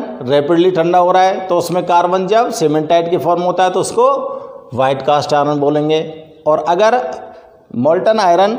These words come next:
slowly ठंडा होता है और इसके अंदर carbon जो है वो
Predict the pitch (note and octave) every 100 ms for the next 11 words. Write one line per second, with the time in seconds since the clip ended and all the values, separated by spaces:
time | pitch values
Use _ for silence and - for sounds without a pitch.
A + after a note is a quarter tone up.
0 | - - F3+ F#3+ A#3+ F#3 F3 F3 C#3+ B2+
1 | C#3+ D#3 G#3 - - - - D#3 D#3+ -
2 | G3 F#3 F#3+ F3+ E3 F3 G3 F3+ D3 D#3
3 | E3 E3 A#3